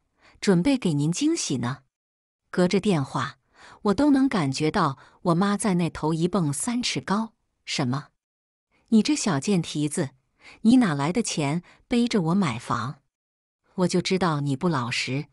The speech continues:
老娘对你这么好，你竟然背着我藏那么多私房钱，你怎么对得起我？怎么对得起你死去的爸爸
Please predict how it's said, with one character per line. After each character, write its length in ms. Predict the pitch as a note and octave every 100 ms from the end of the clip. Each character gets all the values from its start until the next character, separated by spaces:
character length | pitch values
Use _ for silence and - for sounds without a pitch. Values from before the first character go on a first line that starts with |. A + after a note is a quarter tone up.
| _ _ - _
老 220 | G3 D#3+
娘 280 | D#3+ D#3 G3+
对 160 | C#4 A3
你 160 | C#3+
这 160 | - D4+
么 80 | A3+
好， 420 | - - - - _ _ - - -
你 120 | G3+
竟 200 | C4 A3
然 200 | F#3+ A3
背 180 | C#4 C#4
着 160 | A3+
我 140 | D3+ C3+
藏 300 | - D3 F#3
那 100 | F#3
么 100 | C#3
多 200 | F#3+ G3+
私 200 | - C4
房 260 | C#3+ D#3
钱， 380 | G3+ C#3 A#2 - _ _ _ - -
你 120 | B3
怎 160 | G#3
么 100 | C#3+
对 200 | - D4
得 100 | G#3
起 260 | D#3 - D3
我？ 360 | C#3 A2+ - _ _ _ _ _ _ _
怎 160 | - F#3+
么 100 | F#3
对 180 | D4+ B3+
得 100 | F3+
起 260 | - F#3
你 180 | G#3+ A3
死 240 | A#3+ - C#3
去 180 | -
的 100 | A#3
爸 260 | - A3+ D#3
爸 260 | - -